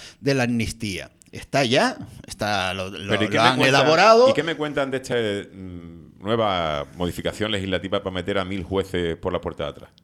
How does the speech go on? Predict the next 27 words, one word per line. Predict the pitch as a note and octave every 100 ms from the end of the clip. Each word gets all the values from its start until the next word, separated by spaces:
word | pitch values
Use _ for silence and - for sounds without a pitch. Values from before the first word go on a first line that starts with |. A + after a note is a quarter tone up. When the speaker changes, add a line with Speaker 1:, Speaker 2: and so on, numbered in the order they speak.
| _ _ _ _ _ _ _ _ _ _
Speaker 1:
Bueno, | - -
Speaker 2:
Directamente | G#2 A2 A#2 A2
Speaker 1:
claro. | G#2+
Speaker 2:
de | G#2+
los | F#2+
tribunales | G#2 G#2 G2+
superiores | G2 G2 G2+
de | F#2+
justicia | F#2 F#2 F#2 G2+
de |
las | F#2
comunidades | F#2 F#2+ F#2+
autónomas, | F2 F2 G#2+ C3
sin | - F2+
pruebas | F#2 F#2
selectivas, | F#2+ E2+ D#2 A#2+ B2+
sin | F#2+
oposición. | F2 D#2+ C#2+ F#2 F2 - _ _ _ _ _
Speaker 1:
Claro, | - -
Speaker 2:
Sino | F3 G3
Speaker 1:
pero | G#2+
Speaker 2:
simplemente | F#2+ A#2 A#2 B2
con | A2+
una | A#2
entrevista, | A2+ G2+ A#2 - - G#3 -
una | C#3+ E3
entrevista, | C#3+ G#2 C3 - -